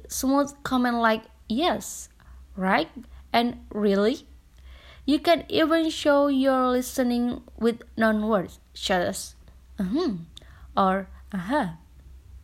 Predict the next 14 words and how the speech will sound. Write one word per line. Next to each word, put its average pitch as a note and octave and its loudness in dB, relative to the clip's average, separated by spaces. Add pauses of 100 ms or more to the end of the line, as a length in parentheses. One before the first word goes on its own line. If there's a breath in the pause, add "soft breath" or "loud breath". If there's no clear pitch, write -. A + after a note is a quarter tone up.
(680 soft breath)
Okay, F4 2 (720 loud breath)
those F4 2
are D#4+ 6
the D4 4
four E4 2
key B3+ -2
skills B3+ 0
to B3+ 0
unlock B3 0
the C#4 0
power D4+ 2
of C4+ 4 (160)
effective C4 -4
listening. F#3 -4